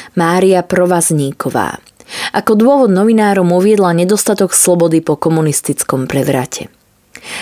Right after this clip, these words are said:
Nasledujúca olympiáda sa konala v roku tisíc deväťsto päťdesiat dva v Helsinkách. Iba rok predtým Medzinárodný olympijský výbor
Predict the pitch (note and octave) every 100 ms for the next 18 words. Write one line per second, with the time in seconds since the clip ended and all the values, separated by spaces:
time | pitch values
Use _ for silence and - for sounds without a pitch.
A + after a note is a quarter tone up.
0 | - F#3 F#3+ B3+ C4 B3+ A#3 - F3 F3
1 | F3 F3 E3+ E3+ D#3 E3 E3 D#3+ D#3+ D#3+
2 | D#3+ E3 D#3 D#3+ E3+ D#3+ D3+ - - D3+
3 | D#3 D#3 - C#3 C3+ C#3 F3 - - -
4 | - F#3 F3 - D3+ C3+ - - - _
5 | - - - - F3+ F3 E3 - D#3+ D#3
6 | - G#3+ G3 F#3 G3 G3 F#3+ F#3 F3+ F3
7 | D3+ E3+ F3 F3+ - - C#3+ C#3 D#3 F3
8 | G3